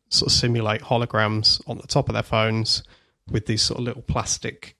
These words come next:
um, projectors that they either make themselves, um, out of things like acetate or, or C D cases. Sometimes are chopped up to make them, um, or they buy them.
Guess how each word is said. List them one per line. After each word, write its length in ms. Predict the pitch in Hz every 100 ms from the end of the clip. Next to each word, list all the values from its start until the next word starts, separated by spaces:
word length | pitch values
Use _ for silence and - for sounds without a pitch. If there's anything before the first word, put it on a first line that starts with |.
| _
um, 560 | 139 113 110 110 110 113
projectors 720 | - 120 117 - - 107 -
that 160 | - 135
they 100 | 117
either 300 | 113 113 117
make 300 | 117 117 -
themselves, 760 | 123 - - 123 123 123 - - _ _ _ _ -
um, 220 | 113 113
out 180 | 113 107
of 100 | -
things 340 | - 113 117
like 180 | 113 -
acetate 640 | 110 - 127 - 117 - -
or, 240 | 113 113
or 80 | 113
C 220 | - 117
D 180 | 113 120
cases. 540 | - 110 117 - 113
Sometimes 520 | - 117 117 117 117
are 60 | -
chopped 380 | - 117 - -
up 120 | 123
to 100 | -
make 300 | 120 123 127
them, 220 | - 123 117 _ _ _ _ _ -
um, 240 | 120 123
or 80 | 135
they 100 | 127
buy 240 | 127 127
them. 260 | 113 110